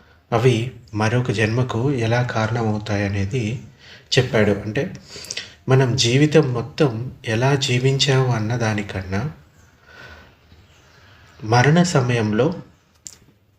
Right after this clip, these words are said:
ఎటువంటి చిత్తాన్ని కలిగి ఉన్నామో, ఆ చిత్తాన్ని బట్టే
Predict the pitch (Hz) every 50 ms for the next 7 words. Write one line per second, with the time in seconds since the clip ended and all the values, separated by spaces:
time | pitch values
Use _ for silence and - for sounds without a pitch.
0 | _ _ - 120 127 131 127 175 165 170 165 160 156 - 160 156 - - - 135
1 | - - - - 170 175 180 170 170 165 - 131 117 117 113 120 123 110 110 104
2 | 104 104 104 98 98 101 104 101 98 101 101 - - _ _ _ _ _ _ _
3 | _ _ _ _ _ _ _ - - - - - - - - - - - 117 127
4 | 127 127 - - 135 - - - 175 175 185 175 160 - 120 110 - - 120 110
5 | 120 143 - - -